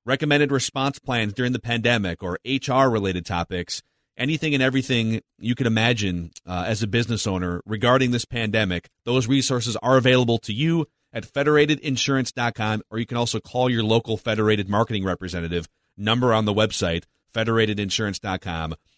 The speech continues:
to get those trusted resources. At Federated, it's our business to protect yours. I'm Phil Mackey. That's Judd Zulgad. We've got Declan Goff in the house here.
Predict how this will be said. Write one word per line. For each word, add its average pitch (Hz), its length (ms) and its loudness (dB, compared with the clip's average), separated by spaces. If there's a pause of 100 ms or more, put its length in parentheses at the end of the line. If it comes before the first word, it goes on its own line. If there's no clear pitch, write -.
(220)
to 113 80 -6
get 110 220 -2
those 104 180 -4
trusted 95 340 -4
resources. 82 500 -6
At 87 140 -8
Federated, 151 640 4 (260)
it's - 220 -10
our 127 160 2
business 104 500 0 (320)
to 175 160 0
protect 156 440 -2
yours. 147 440 2
I'm 143 160 -2
Phil 143 180 2
Mackey. 156 320 2
That's 139 220 2
Judd 139 180 -2
Zulgad. 139 520 4 (200)
We've 104 80 -20
got 123 140 -2
Declan 135 340 -4
Goff 127 300 0
in 123 60 -2
the 113 100 2
house 117 240 2
here. 110 340 2